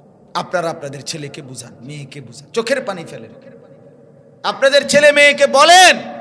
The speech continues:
আল্লাহর দিকে ফিরতে, নাহলে বেশি কষ্ট হয়ে যাবে আমাদের। আগামী দিনে আমাদের মুসিবতের কোনো কুল কিনারা থাকবে না, কুল কিনারা। পঁচাত্তর বছর ধরে ফিলিস্তিনিরা এখনো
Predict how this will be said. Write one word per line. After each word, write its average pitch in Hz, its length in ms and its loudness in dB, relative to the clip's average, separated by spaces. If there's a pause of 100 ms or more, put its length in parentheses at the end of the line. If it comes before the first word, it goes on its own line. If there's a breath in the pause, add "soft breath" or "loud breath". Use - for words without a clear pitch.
আল্লাহর 185 360 -6
দিকে 156 180 -14
ফিরতে, - 400 -18 (840)
নাহলে 151 200 -14
বেশি 226 360 0
কষ্ট - 320 -8
হয়ে 151 220 -12
যাবে 127 160 -14
আমাদের। 107 280 -20 (1080)
আগামী 302 360 0
দিনে 302 280 -2
আমাদের 269 400 -2
মুসিবতের 220 520 -10
কোনো 180 200 -16 (120)
কুল 233 180 -12 (100)
কিনারা 175 360 -14
থাকবে - 380 -20
না, - 120 -20 (1200)
কুল 165 220 -14
কিনারা। - 380 -20 (1040)
পঁচাত্তর 247 580 -4
বছর 214 340 -4
ধরে 175 220 -10 (480)
ফিলিস্তিনিরা 220 720 -8 (100)
এখনো 202 360 -8